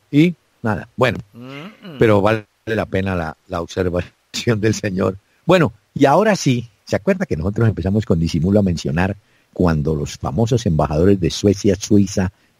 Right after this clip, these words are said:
Speaker 1: y Noruega pasaron una carta? Empezamos a decir, "¿será que les dieron algún dato?"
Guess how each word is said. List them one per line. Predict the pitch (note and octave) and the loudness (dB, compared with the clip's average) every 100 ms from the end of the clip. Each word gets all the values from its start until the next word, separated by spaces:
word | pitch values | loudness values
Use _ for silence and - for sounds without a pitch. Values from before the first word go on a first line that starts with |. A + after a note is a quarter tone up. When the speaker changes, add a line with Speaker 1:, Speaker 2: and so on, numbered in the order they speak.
| - | -2
Speaker 1:
y | F2+ | 2
Noruega | D#2+ E2 F2+ F#2+ | 2 4 2 0
pasaron | - E2+ F#2+ F2+ | -2 -2 2 2
una | F#2 E2+ | 2 0
carta? | - C2+ - - - _ _ - - - | -2 -4 -6 -18 -20 _ _ -20 -20 -14
Empezamos | - C#2+ E2+ G2 F2 | -8 -2 0 0 0
a | |
decir, | C#2 - _ _ _ _ _ _ _ _ _ _ _ _ _ _ _ _ _ _ - - | -4 -8 _ _ _ _ _ _ _ _ _ _ _ _ _ _ _ _ _ _ -16 -12
"¿será | - - | -12 -10
que | - - _ _ | -10 -12 _ _
les | D#2+ C#2 | -10 -2
dieron | E2+ F#2 | 2 2
algún | D2 C2+ F#2 | 0 0 2
dato?" | G#2 - C#3 | 2 -2 -6